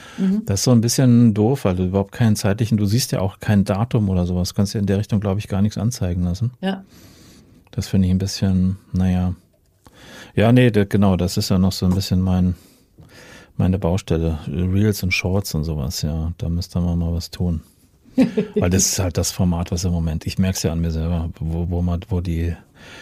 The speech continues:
Speaker 2: wo die Aufmerksamkeit hängt.
Speaker 1: Ja, du, ich
Speaker 2: Definitiv.
Speaker 1: merk's also jetzt extrem an meinem YouTube-Kanal. Warte, wie viele?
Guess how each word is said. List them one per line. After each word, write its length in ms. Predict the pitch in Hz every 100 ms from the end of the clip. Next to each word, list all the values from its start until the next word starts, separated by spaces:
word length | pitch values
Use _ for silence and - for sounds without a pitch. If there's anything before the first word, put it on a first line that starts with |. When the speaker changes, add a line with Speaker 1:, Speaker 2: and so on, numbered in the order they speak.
| - -
Speaker 2:
wo 80 | 92
die 100 | 87
Aufmerksamkeit 800 | 85 - 90 - 87 - 87 - -
hängt. 440 | - 87 80 - - - _ _ _ _ -
Speaker 1:
Ja, 100 | 175
du, 100 | 180
ich 140 | 175 202
Speaker 2:
Definitiv. 20 |
Speaker 1:
merk's 260 | 196 180
also 160 | 220 208
jetzt 400 | 196 180 180 -
extrem 600 | 196 - - 165 175 202
an 140 | 185
meinem 240 | 185 180 185
YouTube-Kanal. 920 | 170 196 196 233 - 214 190 180 190
Warte, 260 | 190 180 170
wie 100 | 202
viele? 540 | 196 202 196 196 196